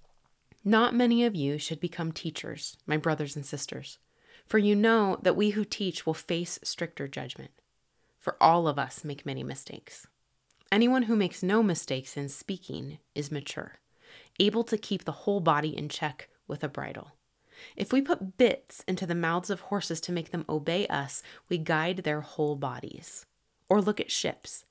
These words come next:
Though they are so large and are driven by strong winds,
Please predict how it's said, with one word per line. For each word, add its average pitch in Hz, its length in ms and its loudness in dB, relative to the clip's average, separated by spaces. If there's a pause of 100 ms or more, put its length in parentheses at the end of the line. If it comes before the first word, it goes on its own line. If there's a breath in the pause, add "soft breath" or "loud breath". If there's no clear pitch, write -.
(360 loud breath)
Though 202 140 4
they 208 160 6
are 175 100 4
so 208 340 2
large 147 420 0
and 160 80 0
are 151 120 0
driven 170 500 2
by 151 140 0
strong 165 420 -2
winds, 147 400 -2